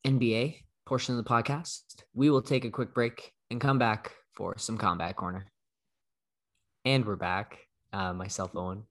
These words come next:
alongside Max, Sports Next Door. We are here in the Combat Corner. Uh, of course, Max was out camping, so did not get to fully break down the, uh, the fallout of the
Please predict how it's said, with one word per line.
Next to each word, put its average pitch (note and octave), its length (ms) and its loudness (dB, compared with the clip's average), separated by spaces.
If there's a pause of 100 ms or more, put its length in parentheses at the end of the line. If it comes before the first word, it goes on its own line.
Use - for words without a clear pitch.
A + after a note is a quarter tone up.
alongside F#2+ 580 -4
Max, F#2 320 -2
Sports - 380 -6
Next F#2 240 -6
Door. D3+ 360 4 (380)
We C#3+ 160 4
are B2+ 80 4
here A#2+ 420 -4 (100)
in D3 160 4
the C3 80 0
Combat A2+ 480 4
Corner. G#2+ 420 0 (200)
Uh, F2 380 0 (260)
of G#2+ 120 -12
course, A2+ 260 0
Max A2+ 400 0
was G#2 300 -4 (300)
out C#3 180 8
camping, C#3 460 4 (180)
so A2+ 500 2
did A2+ 140 -2
not A#2 260 2
get A#2+ 140 -4
to A#2 80 -8
fully D#3 380 4
break B2+ 340 -2
down A2+ 400 -4 (160)
the, G#2+ 400 0
uh, F#2+ 360 0 (420)
the F#2+ 280 -4
fallout A#2+ 540 4 (100)
of A2 240 -2
the G#2+ 320 -2